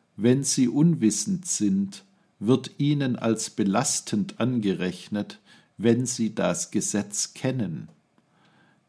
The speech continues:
Das ist nur einer der Gründe dafür, weshalb die Meister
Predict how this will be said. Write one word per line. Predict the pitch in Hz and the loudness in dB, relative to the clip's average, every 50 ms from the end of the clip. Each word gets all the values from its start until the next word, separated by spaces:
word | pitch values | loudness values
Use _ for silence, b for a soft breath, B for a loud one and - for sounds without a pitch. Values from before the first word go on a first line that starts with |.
| _ _ _ _ - | _ _ _ _ 0
Das | 113 107 110 110 - - | 2 2 2 2 0 -4
ist | - - 127 - - - - 120 | -4 -4 -4 -4 -4 -4 -2 0
nur | 117 117 117 - - | 2 2 2 2 2
einer | 110 120 135 143 139 117 101 | 2 2 2 2 0 0 0
der | 92 - 95 95 | 0 0 -2 -2
Gründe | 92 - 98 113 123 131 131 113 104 95 85 | -2 -2 2 2 2 2 2 0 0 0 0
dafür, | - 92 92 - - - - 104 104 110 113 117 120 b b b b b b b b b - | 0 0 -2 -2 -4 -4 0 0 2 2 0 -2 -4 b b b b b b b b b -2
weshalb | 98 120 123 120 - - 127 135 151 160 156 160 - - - | 0 2 2 2 2 0 2 2 2 2 0 -2 -8 -8 0
die | 123 123 120 | 4 4 4
Meister | 110 107 110 113 131 156 156 - - - - 101 101 104 104 107 107 | 6 4 2 2 2 0 0 -2 -4 -4 -2 -2 -2 -2 -4 -6 -8